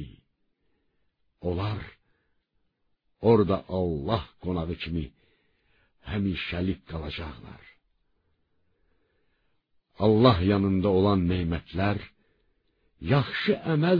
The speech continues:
sahibləri üçün daha xeyirlidir. Həqiqətən, kitab əhli içərisində elələri də vardır ki,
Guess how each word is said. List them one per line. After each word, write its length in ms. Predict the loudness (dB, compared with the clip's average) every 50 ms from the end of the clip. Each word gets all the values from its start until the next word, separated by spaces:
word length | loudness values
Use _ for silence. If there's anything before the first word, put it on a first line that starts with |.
| 0
sahibləri 840 | -4 -10 -10 -8 -6 -6 -6 -6 -6 -8 -6 -4 -2 0 0 2 2 0
üçün 360 | 0 -2 -4 -4 -2 -2 -2 -4 -6 -8 -10 -16 _ _ _ -20 -20 _ _ _ _ _ _ _
daha 280 | -8 -8 -8 -6 -8 -8
xeyirlidir. 840 | -8 -8 -12 -12 -10 -10 -12 -14 -16 -20 -20 -20 -20 -20 -20 -20 -20 _ _ _ _ _ _ _ _ _ _ _ _ _ _ _ _ _ _ _ _ _ _ _ _ _ _ _ _ _ _ _ _ _ _ _ _ _ _ _ _ _ _ _ _ _ _ _ _ 0
Həqiqətən, 800 | 2 4 6 8 6 6 6 2 -2 -2 -4 -4 -4 -4 -4 -6 -12 -18 -20 _ _ _ _ _ _ _ _ _ _ _ _ _ _ _ _ _ _ _ _ _ _ _ _ _ _ _ _ _ _ _
kitab 380 | -12 -2 4 6 6 6 6 4
əhli 360 | -2 -2 -2 0 2 2 0 0
içərisində 760 | 0 -2 -6 -6 -6 -6 -4 -4 -2 -2 0 0 0 -2 -2 -6 _ _ -20 _ _
elələri 460 | 2 4 4 4 0 0 0 -2 -2 -2
də 100 | -2 -4 -4
vardır 520 | -4 -2 0 0 0 -2 -4 -8 -14 -14 -14
ki, 220 | _ -18 -18 -18